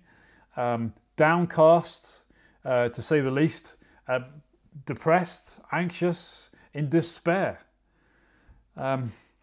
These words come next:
there has been so much upset, hasn't there, to the ordinary way of life, um,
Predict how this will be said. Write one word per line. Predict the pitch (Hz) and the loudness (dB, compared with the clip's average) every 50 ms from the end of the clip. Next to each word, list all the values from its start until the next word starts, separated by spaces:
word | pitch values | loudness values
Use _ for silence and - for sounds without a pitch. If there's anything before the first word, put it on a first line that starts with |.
| - - - | -20 -10 -4
there | - 147 | 0 2
has | 156 156 - | 2 2 2
been | - 190 175 165 | 2 2 2 2
so | 127 - - - 185 175 180 180 175 | 0 -2 0 4 4 6 6 6 4
much | 170 170 165 165 - - - | 4 2 -2 -4 -8 -8 -2
upset, | 170 160 156 - - 147 123 107 | -2 -2 -2 -2 -4 -6 -4 -4
hasn't | 127 147 143 151 | -4 -4 -2 -2
there, | 143 123 | -2 -4
to | 113 - - 139 131 131 131 | -4 -4 -6 -4 -4 -4 -6
the | - - 131 143 - | -6 -8 -10 -8 -6
ordinary | - 175 170 165 170 151 151 147 143 143 139 | 0 2 2 4 2 2 0 -2 -2 -2 -2
way | 131 143 143 139 | 0 0 0 0
of | 135 127 120 | 0 -2 -2
life, | 139 143 147 165 170 - - - - _ _ _ _ _ _ _ _ - | 0 2 2 2 0 -2 -8 -20 -20 _ _ _ _ _ _ _ _ 0
um, | 131 123 127 120 120 120 117 117 | 2 4 4 4 2 0 -2 -4